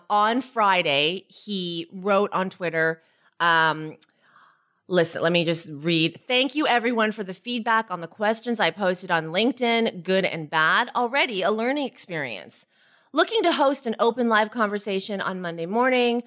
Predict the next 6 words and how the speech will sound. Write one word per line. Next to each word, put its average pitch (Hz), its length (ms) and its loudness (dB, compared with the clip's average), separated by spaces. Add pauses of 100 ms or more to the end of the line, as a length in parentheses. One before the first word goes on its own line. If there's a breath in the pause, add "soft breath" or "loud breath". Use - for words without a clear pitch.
(220 loud breath)
about 175 320 2
gender 196 380 2
equality 170 480 0
in 185 160 -6
the 185 100 -2
workplace. - 640 -6